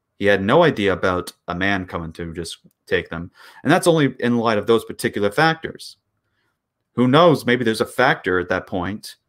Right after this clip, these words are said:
since there is no God involved, what could happen at that point that causes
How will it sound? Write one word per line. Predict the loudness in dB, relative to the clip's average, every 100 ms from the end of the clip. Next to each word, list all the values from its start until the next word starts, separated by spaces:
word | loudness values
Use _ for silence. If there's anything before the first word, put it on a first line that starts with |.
| _
since | -12 -8
there | -4 -4
is | -2
no | -4
God | 0 2 4 2
involved, | 0 -4 -6 -4 -4 -4 -6 -12 -20 _ _ _ _ _ _ _ 0
what | 0 2
could | 0
happen | 2 0 0
at | -2
that | -4
point | -4 -4
that | -4 -4
causes | -2 2 2 0 -4 -8